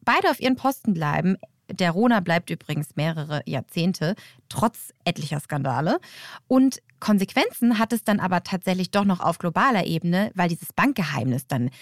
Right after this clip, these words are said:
ein bisschen ausgehebelt wird mit einer neuen Regelung. Und zwar unterzeichnen fünfzig O-E-C-D-Staaten ein Abkommen zum automatischen Datenabgleich, heißt das, ne?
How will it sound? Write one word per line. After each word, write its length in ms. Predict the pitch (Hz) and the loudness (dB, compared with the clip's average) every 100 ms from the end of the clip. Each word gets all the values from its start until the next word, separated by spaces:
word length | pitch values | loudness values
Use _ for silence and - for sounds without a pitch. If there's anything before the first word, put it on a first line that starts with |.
| - - | -20 -4
ein 80 | 175 | 0
bisschen 300 | 160 - 160 | 0 0 0
ausgehebelt 720 | 160 156 - 147 151 143 - | 0 -2 -4 -2 0 -2 -2
wird 200 | 151 180 | -2 2
mit 200 | 196 - | 0 0
einer 180 | 180 175 | 0 2
neuen 320 | 170 170 170 | 2 2 2
Regelung. 600 | 165 240 196 143 98 - | 2 2 2 -2 -4 -6
Und 160 | - 160 | -6 -6
zwar 400 | - 156 170 240 - - - - | -2 2 4 2 -2 -16 -20 -4
unterzeichnen 800 | 180 196 - 214 233 226 220 208 | 0 0 0 0 2 4 4 0
fünfzig 760 | - 254 381 - - 262 240 - | 0 0 0 -4 -2 -2 -2 0
O-E-C-D-Staaten 1700 | 220 226 - 202 170 196 226 233 - - 143 127 131 - 170 185 262 - | 2 2 0 -2 0 0 0 -2 -8 -4 0 2 0 -2 2 2 2 0
ein 180 | 180 175 | -2 0
Abkommen 640 | - - - - 151 170 208 - _ - | -4 -6 -10 -2 0 2 -2 -6 _ -6
zum 340 | - 190 190 - _ _ _ _ | 2 2 2 -4 _ _ _ _
automatischen 840 | 196 202 208 208 320 - 277 - 233 | 2 2 2 4 2 0 0 2 2
Datenabgleich, 1000 | 208 240 269 170 - - - 123 104 - | 4 4 2 0 0 -2 0 0 0 0
heißt 260 | 139 139 - | 0 0 -6
das, 180 | - | -4
ne? 120 | - | 0